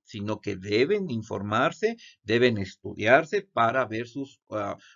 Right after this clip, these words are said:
como implicaciones que tienen, no solamente a nivel de piel, sino del organismo entero. Por supuesto, la piel tiene claramente varios ciclos circadianos en la que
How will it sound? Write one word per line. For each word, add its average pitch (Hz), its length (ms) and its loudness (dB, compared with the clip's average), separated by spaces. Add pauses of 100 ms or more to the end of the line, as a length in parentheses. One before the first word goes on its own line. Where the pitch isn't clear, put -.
como 127 240 -2
implicaciones 117 1000 -4
que - 140 -16
tienen, 131 460 -4
no 135 340 -4
solamente 139 600 -6
a 131 60 -6
nivel 107 280 -4
de - 140 -12
piel, - 320 -6
sino 104 260 -8
del 101 160 -2
organismo 98 560 -6
entero. - 380 -14 (480)
Por 113 180 4
supuesto, 113 540 0
la 101 240 4
piel 127 580 2 (320)
tiene 120 540 2
claramente 127 1080 0
varios 113 720 -2
ciclos 104 380 -8
circadianos 110 880 -4
en 104 200 -4
la 98 200 -2
que 120 280 0